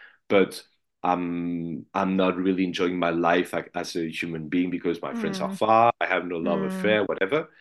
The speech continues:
Speaker 1: So, um, I try to combine both of them. And, and now,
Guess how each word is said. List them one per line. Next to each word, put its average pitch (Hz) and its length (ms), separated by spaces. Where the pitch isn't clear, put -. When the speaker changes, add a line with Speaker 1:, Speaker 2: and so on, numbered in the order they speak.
Speaker 1:
So, 101 500
um, 92 420
I 101 140
try 104 220
to 104 220
combine 98 600
both 113 240
of 123 120
them. 147 320
And, 92 260
and 92 260
now, 123 540